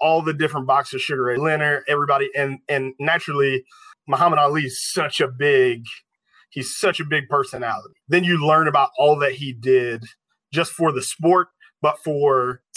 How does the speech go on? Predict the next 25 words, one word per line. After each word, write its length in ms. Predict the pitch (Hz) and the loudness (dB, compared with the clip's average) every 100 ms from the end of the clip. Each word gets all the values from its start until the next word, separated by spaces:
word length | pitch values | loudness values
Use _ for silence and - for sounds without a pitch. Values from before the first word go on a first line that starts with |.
| - | -4
African 300 | 160 143 143 | -2 -2 -2
Americans, 340 | 147 147 131 120 | -2 -4 -6 -6
for 200 | 131 131 | -4 0
Black 260 | 143 151 156 | 2 0 0
people 160 | 147 | -4
in 60 | 131 | -4
the 80 | 113 | -2
country, 560 | 151 143 143 143 139 | -4 -4 -4 -4 -4
just 180 | 147 156 - | -6 -4 0
all 180 | 165 165 | 2 0
that 120 | 165 | -6
he 180 | 139 123 - _ _ - | -10 -14 -16 _ _ -12
did, 200 | 113 110 - - - | -12 -14 -20 -12 -4
um, 380 | 123 120 117 117 | -2 -2 -4 -10
made 300 | 143 147 165 | -6 -2 -2
him 280 | 147 147 139 | -2 -4 -2
this 380 | 131 127 - - _ _ | 0 -2 -6 -14 _ _
larger 580 | 127 143 151 156 135 147 123 | -6 2 2 2 0 -2 0
than 280 | 127 127 117 | -2 -2 -2
life 380 | 113 120 117 - - | -2 -2 -4 -12 -4
character. 440 | 208 190 135 - - _ | 0 0 -2 -8 -18 _
And 420 | 147 147 139 131 - | 0 2 0 -4 -6
for 160 | 156 | -2
my 180 | 131 123 | 0 -2
dad, 520 | 117 143 175 131 123 | 0 0 0 -2 -8